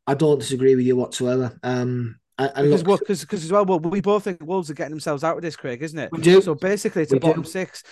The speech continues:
Speaker 2: and I think that bottom six are gonna get set. As, I think Leicester and Wolves will, will back away, as you
Speaker 1: Me
Speaker 2: said.
Speaker 1: too.
Speaker 2: Palace, Palace and Villa aren't getting dragged into
Speaker 1: No,
Speaker 2: this now.
Speaker 1: no, they're not.
Speaker 2: So we think Leicester and Wolves, and so you've got three. F-, and so to be fair to, to Southampton and Bournemouth, they, they've given themselves loads of room to get.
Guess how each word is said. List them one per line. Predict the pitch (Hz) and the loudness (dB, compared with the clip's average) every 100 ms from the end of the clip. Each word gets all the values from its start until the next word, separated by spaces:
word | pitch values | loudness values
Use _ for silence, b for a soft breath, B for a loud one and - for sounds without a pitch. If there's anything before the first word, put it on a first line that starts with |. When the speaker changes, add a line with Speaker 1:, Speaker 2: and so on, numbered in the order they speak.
| b | b
Speaker 2:
and | 165 | 0
I | 208 | 0
think | 214 | 0
that | 196 175 | -2 0
bottom | 190 160 | -2 -2
six | 151 208 | -8 -8
are | 160 | -6
gonna | 156 | -6
get | 151 - | -4 -6
set. | - 147 | -8 -8
As, | 143 - - B | -10 -14 -20 B
I | - | -4
think | 175 | -2
Leicester | 165 202 - 208 | 0 0 0 -4
and | 190 | -2
Wolves | 190 180 - | -2 -4 -4
will, | 156 | -6
will | - | -6
back | 139 156 - | -2 -2 -2
away, | 143 151 165 - b | -4 -2 -2 -6 b
as | - 143 | -6 -2
you | 175 | -2
Speaker 1:
Me | 185 | 0
Speaker 2:
said. | 208 | 4
Speaker 1:
too. | 147 | 4
Speaker 2:
Palace, | 151 175 185 180 - | 4 0 0 -2 -2
Palace | 175 180 190 | -2 -2 -4
and | 185 | -8
Villa | 165 175 | -6 -2
aren't | 165 147 | -2 -2
getting | 151 143 | -8 -8
dragged | 147 135 | -8 -8
into | 147 | 0
Speaker 1:
No, | 160 | 4
Speaker 2:
this | 151 143 | 4 2
now. | 135 131 | -6 0
Speaker 1:
no, | 156 | 4
they're | 147 | 4
not. | 139 143 | 2 0
Speaker 2:
So | 151 143 | -2 0
we | 160 165 | -2 -2
think | 185 | -4
Leicester | 156 180 - | -2 -4 -4
and | 180 | -4
Wolves, | 170 160 - B | -4 -4 -8 B
and | - 160 143 | -10 -10 -4
so | 185 | -2
you've | 170 | 2
got | 196 - - | 0 -2 -14
three. | - 220 | -2 -2
F-, | 208 - b | -2 -14 b
and | - 190 | -10 -2
so | 226 214 175 | 2 2 0
to | - | -8
be | 190 | -6
fair | 185 240 | 0 0
to, | 226 208 190 | 2 -2 -2
to | - 190 | -4 -8
Southampton | - 185 180 190 - | -2 -4 -2 -8 -8
and | 165 | -10
Bournemouth, | 139 196 208 110 143 - b b | -2 0 0 -4 -12 -14 b b
they, | - 233 | 0 0
they've | 196 247 262 | 0 -4 -2
given | 247 | -6
themselves | 214 - 185 160 147 | -6 -4 -4 -4 -4
loads | 175 165 147 | -6 -4 -6
of | 143 | -4
room | 165 151 | -6 -6
to | 156 | -10
get. | 143 - | -6 -8